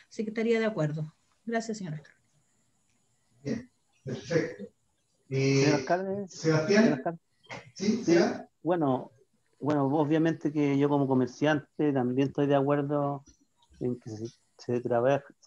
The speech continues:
Speaker 3: se trabaje este tema y, bueno, realmente ya era necesario y, y bueno que se haya la, la directiva de los comerciantes de, del centro de Curicó se hayan unido.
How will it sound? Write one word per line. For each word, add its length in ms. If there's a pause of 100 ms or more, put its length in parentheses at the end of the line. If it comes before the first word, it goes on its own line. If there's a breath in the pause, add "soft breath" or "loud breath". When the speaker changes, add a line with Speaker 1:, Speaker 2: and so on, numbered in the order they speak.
(340)
Speaker 3:
se 180
trabaje 400
este 180
tema 380
y, 280 (640)
bueno, 760 (240)
realmente 1120
ya 140
era 180
necesario 800
y, 280
y 40
bueno 460
que 100
se 140
haya 480 (560)
la, 600 (280)
la 200
directiva 560
de 80
los 120
comerciantes 600
de, 460 (200)
del 140
centro 380
de 60
Curicó 380
se 120
hayan 160
unido. 500